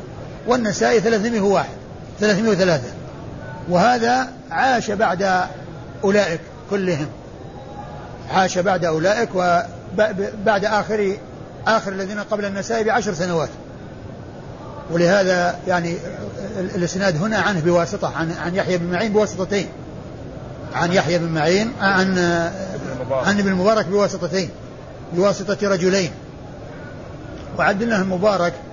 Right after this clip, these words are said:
Speaker 1: قال عنه الحافظ أنه ثقة ثبت جواد مجاهد عالم،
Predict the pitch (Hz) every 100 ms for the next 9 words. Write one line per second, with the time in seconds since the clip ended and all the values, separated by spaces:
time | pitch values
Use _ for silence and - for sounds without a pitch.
0 | - - - 180 202 180 180 170 185 190
1 | 165 165 180 - - 185 185 160 175 165
2 | - - - - - - 190 208 175 180
3 | 180 165 - - - - - - 196 185
4 | 175 180 175 - - - - - 175 147
5 | 170 196 185 175 170 170 160 156 190 214
6 | 165 170 175 170 156 151 160 202 185 185
7 | 185 180